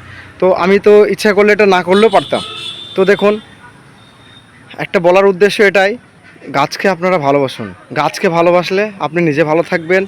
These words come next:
সমাজ ভালো থাকবে, দেশ ভালো থাকবে। তো ফ্রেন্ডস, দেখুন, আপনি যদি বলেন যে এতটা গাছ আমি মেনটেনেন্স কীভাবে করব,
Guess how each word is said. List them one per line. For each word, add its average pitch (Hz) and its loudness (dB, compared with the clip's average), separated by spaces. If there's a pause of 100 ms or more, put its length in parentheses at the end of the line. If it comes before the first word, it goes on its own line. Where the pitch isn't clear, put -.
(160)
সমাজ 143 0
ভালো 156 -2
থাকবে, 175 -2
দেশ 143 0
ভালো 156 -2
থাকবে। 165 -4 (580)
তো 180 4 (160)
ফ্রেন্ডস, 196 2 (480)
দেখুন, 165 0
আপনি 202 4 (680)
যদি 190 2
বলেন 202 4
যে 190 2
এতটা 190 0
গাছ 185 0
আমি 190 -2
মেনটেনেন্স 190 2
কীভাবে 196 2
করব, 175 -2